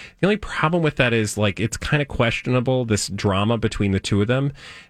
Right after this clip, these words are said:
Um, and it's this guy named Louis Bacon, or Louis Bacon. I don't know what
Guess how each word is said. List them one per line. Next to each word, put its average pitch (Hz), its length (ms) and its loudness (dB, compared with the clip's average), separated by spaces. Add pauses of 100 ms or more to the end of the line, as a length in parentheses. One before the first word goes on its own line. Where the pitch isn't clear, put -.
(100)
Um, 95 480 2
and 110 120 0
it's - 140 -6
this 107 180 0
guy 113 260 2
named 101 320 2
Louis 101 340 2
Bacon, 98 580 0
or 92 140 0
Louis 82 320 0
Bacon. 87 400 0
I 80 120 0
don't 73 120 -2
know 71 360 -2
what - 160 -4